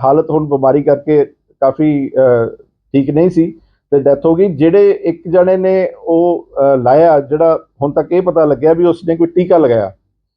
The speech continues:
ਵੀ ਜਿਹੜਾ, ਅਹ, ਇਸ ਦਾ ਗੋਲੀ ਤੋਂ ਉਸ ਨੂੰ ਖੋਰ ਕੇ ਉਸ ਦਾ ਟੀਕਾ ਲਗਾਇਆ। ਤੇ ਇਹ ਮੈਂ ਜਿਹੜੇ ਪਰਿਵਾਰ ਹੈ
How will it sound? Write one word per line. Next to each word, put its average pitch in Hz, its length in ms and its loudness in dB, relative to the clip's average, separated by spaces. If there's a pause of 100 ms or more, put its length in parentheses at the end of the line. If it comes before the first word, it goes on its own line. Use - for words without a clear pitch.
(240)
ਵੀ 139 100 -4
ਜਿਹੜਾ, 147 560 2
ਅਹ, 131 580 -2
ਇਸ 147 320 -4
ਦਾ 139 420 2 (140)
ਗੋਲੀ 156 340 2
ਤੋਂ 147 320 -2 (340)
ਉਸ 135 140 -2
ਨੂੰ 151 160 -8
ਖੋਰ 139 220 -2
ਕੇ 156 120 -4
ਉਸ 151 100 0
ਦਾ 151 100 0
ਟੀਕਾ 135 260 -2
ਲਗਾਇਆ। 139 420 0 (460)
ਤੇ 175 240 0
ਇਹ 196 140 4
ਮੈਂ 202 160 2 (460)
ਜਿਹੜੇ 156 200 -2
ਪਰਿਵਾਰ 151 540 0
ਹੈ 127 300 -2